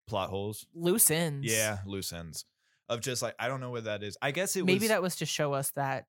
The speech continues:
Speaker 2: Jake Gyllenhaal's character didn't get all the facts.
Speaker 1: I think, I think the idea was that one was clearly the not the Zodiac. It was like
Speaker 2: Mm-hmm.
Speaker 1: some, maybe he was the copycat,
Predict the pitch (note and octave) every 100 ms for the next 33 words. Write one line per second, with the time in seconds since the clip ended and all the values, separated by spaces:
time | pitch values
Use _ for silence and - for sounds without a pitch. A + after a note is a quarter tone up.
0 | D3 C#3+ C3 C3+ B2 C3+ B2+ - C3+ C3+
1 | C3 C#3 C3+ B2+ - B2 - _ - -
2 | - _ _ _ _ _ - C3+ _ _
3 | _ D3+ C#3+ - F3+ F3 - G#2+ C3 C3+
4 | C3+ G2+ F#2+ G2 G2 F#2 F2+ E2+ D#2 -
5 | - _ _ - G#2 G2+ G#2 G2+ F#2+ E2
6 | - - F#2 F2+ F2 E2+ D#2+ E2 D#2+ D#2
7 | D2+ D#2 _ _ _ _ _ D#2 E2 E2
8 | E2+ F2+ - _ _ B2+ C3 C#3+ C#3+ D3
9 | C#3+ C#3 G#2+ G#2 D3 F#2+ - G2+ F#2+ C#3
10 | F3+ G#3 C#3+ G3 G#3 A#2+ G2+ - E2+ -
11 | - D2+